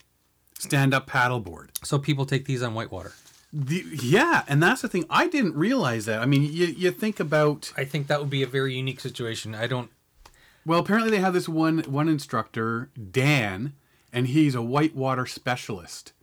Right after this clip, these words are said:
Speaker 2: Huh.
Speaker 1: Uh, they, you look on their site and they give a little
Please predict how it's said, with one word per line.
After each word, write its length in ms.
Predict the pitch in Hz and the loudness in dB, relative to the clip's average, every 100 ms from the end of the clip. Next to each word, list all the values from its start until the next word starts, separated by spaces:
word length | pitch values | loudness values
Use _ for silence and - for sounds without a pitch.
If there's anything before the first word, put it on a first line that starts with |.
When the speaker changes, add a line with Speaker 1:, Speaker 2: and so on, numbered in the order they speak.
| _ _ - | _ _ -18
Speaker 2:
Huh. 160 | - 139 | -6 -4
Speaker 1:
Uh, 920 | 90 104 104 104 104 104 104 104 107 | -4 -4 -2 -2 -2 -2 -4 -4 -6
they, 340 | 110 117 123 | -10 -6 -2
you 320 | 127 120 123 120 | -2 -2 -4 -2
look 220 | 123 127 | -2 -2
on 120 | 120 | 0
their 120 | 120 | -2
site 300 | 120 123 117 | -2 -4 -4
and 80 | 113 | -4
they 60 | 110 | -6
give 140 | 117 | -4
a 40 | |
little 340 | 113 113 107 | -4 -2 -2